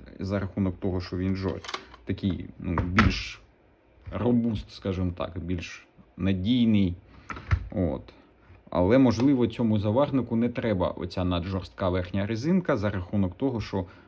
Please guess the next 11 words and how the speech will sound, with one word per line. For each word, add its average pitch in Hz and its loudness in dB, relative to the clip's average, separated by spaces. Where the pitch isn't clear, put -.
а, 67 -8
нижній 98 2
поршень 120 -2
теж, 101 -2
а, 62 -8
ущільнює, 90 -2
а, - -20
за 95 -4
всю 95 -6
заварну 90 0
систему. - -14